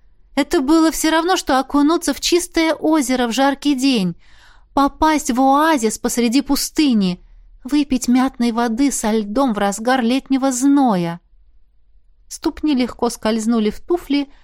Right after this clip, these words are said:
и я, покачнувшись на каблуках, непроизвольно оперлась выпрямившемуся Эммету на грудь. «Спасибо», пробормотала я, отдергивая руки. «Увидимся, Арья».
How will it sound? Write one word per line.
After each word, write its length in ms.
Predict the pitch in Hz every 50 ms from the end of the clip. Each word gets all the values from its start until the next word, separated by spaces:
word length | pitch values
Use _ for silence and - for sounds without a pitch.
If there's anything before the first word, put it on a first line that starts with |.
| - - - - - - -
и 60 | 302
я, 240 | 302 294 294 320 302
покачнувшись 800 | - - 254 - - 240 233 - - 269 269 - - 233 - -
на 100 | 226 220
каблуках, 720 | - - 226 214 226 240 254 - - 311 311 302 - - - - -
непроизвольно 1040 | 330 339 330 330 294 294 285 285 277 262 269 269 311 311 269 262 240 233 226 226 233
оперлась 540 | 240 240 - 277 285 254 240 226 220 - -
выпрямившемуся 920 | 214 269 - - 226 220 220 208 - - - 214 202 202 190 - - - -
Эммету 440 | - 220 214 214 214 220 - - 240
на 140 | 247 262 262
грудь. 400 | 254 294 277 208 - - - - - - - - - - - - _ - - - _ _ _
«Спасибо», 960 | - - - - - - 240 226 - - - - - 196 190 - 220 220 208 196 - - - - - - - - - - - - - - -
пробормотала 840 | - 202 190 185 196 196 190 196 208 208 - - 208 196 190 196
я, 240 | 190 190 190 220 220
отдергивая 840 | - 214 185 180 180 202 196 196 180 - 214 180 196 202 196 196
руки. 420 | 202 190 180 - - - 170 170 - _ _ _ _ _ _ _ - _ _ _ -
«Увидимся, 760 | 247 262 294 302 277 294 330 339 339 247 - - - - -
Арья». 640 | - 175 165 160 160 160 165 160 170 175 175 175